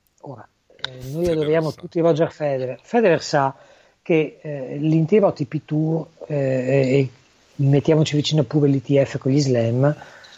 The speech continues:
Speaker 1: gira intorno al suo mignolo sinistro, neanche destro. Per cui <laughs> sappiamo benissimo come ragiona il nostro ometto, tu lo conosci meglio di me, sei il suo biografo ufficiale.
Speaker 2: Eh, certo, sicuramente.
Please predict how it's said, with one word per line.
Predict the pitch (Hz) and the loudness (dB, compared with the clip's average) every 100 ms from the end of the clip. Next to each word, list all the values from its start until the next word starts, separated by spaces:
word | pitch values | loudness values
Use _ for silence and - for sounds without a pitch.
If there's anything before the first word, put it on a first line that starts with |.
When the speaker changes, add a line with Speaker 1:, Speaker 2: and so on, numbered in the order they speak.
| _ _ | _ _
Speaker 1:
gira | 156 135 170 | 2 4 6
intorno | 160 165 151 | 4 4 2
al | 151 | 0
suo | - 135 | 0 0
mignolo | 135 135 131 | 2 0 -2
sinistro, | - 127 123 113 127 | -2 0 0 -2 -4
neanche | 127 123 117 | -2 0 0
destro. | 110 101 - 110 - _ _ _ _ _ _ - - - - _ | 0 -4 -4 -6 -6 _ _ _ _ _ _ -20 -20 -20 -20 _
Per | 180 156 | 0 0
cui | - 113 - | -4 -6 -6
<laughs> | - - - - _ _ _ - - - | -12 -20 -20 -20 _ _ _ -20 -20 -20
sappiamo | - 160 175 180 170 | -4 -2 2 2 2
benissimo | 156 156 - 156 139 | 0 -2 -4 -6 -6
come | 151 143 | -6 -4
ragiona | 135 143 139 | -2 -2 -2
il | 131 | -4
nostro | 131 120 135 | -6 -4 -4
ometto, | 123 117 113 123 117 | -4 -6 -8 -8 -4
tu | 143 | 0
lo | 135 | 0
conosci | - 135 131 135 | 0 -4 -2 -2
meglio | 123 123 | 0 0
di | 123 | 0
me, | 135 135 | 2 2
sei | - | 0
il | 123 | -2
suo | - 123 | 0 2
biografo | 131 127 127 117 117 | 4 4 2 -2 -6
ufficiale. | - 117 117 101 101 | -6 -6 -6 -6 -8
Speaker 2:
Eh, | 104 | -10
certo, | 104 - _ 92 | -14 -16 _ -20
sicuramente. | - - 151 110 123 - | -18 -12 -12 -12 -20 -20